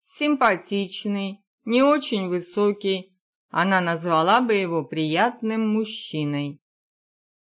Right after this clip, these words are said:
Он совсем не был героем её грёз. А если быть точнее, Марина была потрясена несоответствием сложившегося у неё в голове образа сильного и властного героя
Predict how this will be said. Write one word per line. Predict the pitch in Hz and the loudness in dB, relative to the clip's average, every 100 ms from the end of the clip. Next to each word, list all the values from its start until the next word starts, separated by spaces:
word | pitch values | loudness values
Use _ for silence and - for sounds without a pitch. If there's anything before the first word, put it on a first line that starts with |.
| _ - | _ 0
Он | 247 311 | 4 4
совсем | 302 302 311 311 - 208 202 196 | 4 4 4 2 0 2 4 2
не | 196 | 2
был | 185 185 | 2 0
героем | 170 185 175 214 262 233 | 2 2 2 2 2 2
её | 180 170 202 | 0 0 -2
грёз. | 208 156 151 147 - _ _ _ _ | 0 -2 -2 -6 -10 _ _ _ _
А | 180 | 2
если | 208 226 233 - 214 | 4 4 2 2 2
быть | 208 214 208 - | 4 4 2 0
точнее, | 170 170 - 202 247 277 | 0 0 -4 -2 2 2
Марина | 190 175 214 254 247 | 2 2 4 4 2
была | 220 226 233 | 2 2 2
потрясена | 233 233 247 247 - 254 254 214 165 143 - _ _ _ _ _ | -2 0 0 -2 -4 -2 0 4 4 2 -4 _ _ _ _ _
несоответствием | - 202 214 214 226 220 220 214 170 - - 170 175 | 0 0 2 2 4 4 2 2 2 -2 -6 -4 -4
сложившегося | - 180 185 214 214 - 175 175 175 180 | -4 -2 0 0 0 0 0 -2 -4 -4
у | |
неё | 185 190 180 | -2 -2 -4
в | 165 | -2
голове | 180 175 170 175 - | 0 0 0 -4 -4
образа | 185 185 160 165 160 170 | -4 -2 -2 -4 -4 -6
сильного | - 202 185 175 160 165 | -4 -2 -2 -2 -2 0
и | 160 | 0
властного | 165 165 160 - 156 151 | 2 0 0 -6 -4 -4
героя | 151 160 160 226 262 185 165 | -4 -4 -2 0 0 0 -4